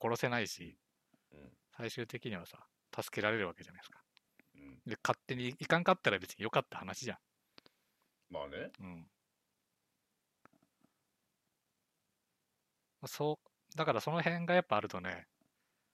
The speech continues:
Speaker 1: まあ、アンチ化するんだなっていう。
Speaker 2: アンチ化はするんでしょうね。
Speaker 1: うん。うん。
Speaker 2: まあ、千秋、あの、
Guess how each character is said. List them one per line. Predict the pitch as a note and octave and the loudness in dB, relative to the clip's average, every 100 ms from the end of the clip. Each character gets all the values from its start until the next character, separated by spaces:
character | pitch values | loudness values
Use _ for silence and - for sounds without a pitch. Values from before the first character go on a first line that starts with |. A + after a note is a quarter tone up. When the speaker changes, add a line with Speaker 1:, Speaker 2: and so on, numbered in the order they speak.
| _ _ _ | _ _ _
Speaker 1:
ま | A2 G2 | 0 2
あ、 | F#2+ | 2
ア | |
ン | G#2+ | 0
チ | - - | 2 6
化 | - C3+ | 6 4
す | G2+ - B2 | -2 -2 -2
る | - | -2
ん | A2 | -4
だ | F#2+ | -6
な | F2+ | -8
っ | F#2 _ | -10 _
て | - | -14
い | F#2 | -12
う。 | F#2 | -14
Speaker 2:
ア | C2+ | -16
ン | D2 - | -18 -12
チ | - | -10
化 | - | -8
は | F2+ D#2 | -8 -10
す | D#2 - | -10 -10
る | D#2+ F#2 | -10 -8
ん | E2+ | -8
で | D2 | -10
し | D2+ | -10
ょ | D#2 | -10
う | D2 | -12
ね。 | D2 F2+ F2 - - F#2 | -14 -14 -14 -16 -16 -4
Speaker 1:
う | |
ん。 | |
う | F#2+ | -2
ん。 | |
Speaker 2:
ま | F2+ | 0
あ、 | E2 | -4
千 | - - C3 | -4 0 2
秋、 | C3+ - F2 E2 D#2 C#2+ C#2 | 2 -2 -8 -8 -8 -10 -10
あ | - D#2+ | -6 -6
の、 | D#2+ D#2 D#2 | -6 -8 -8